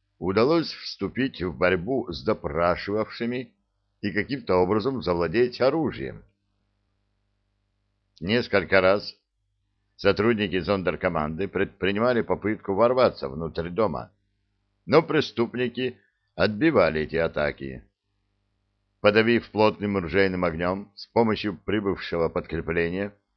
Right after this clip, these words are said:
сопротивление бандитов, сотрудники зондеркоманды разрушили входную дверь,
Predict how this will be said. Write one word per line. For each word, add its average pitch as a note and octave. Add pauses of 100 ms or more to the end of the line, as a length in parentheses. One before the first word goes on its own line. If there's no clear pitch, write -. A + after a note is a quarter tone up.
(380)
сопротивление A#2+
бандитов, G2+ (640)
сотрудники A#2+
зондеркоманды A2
разрушили G#2
входную G2
дверь, C3+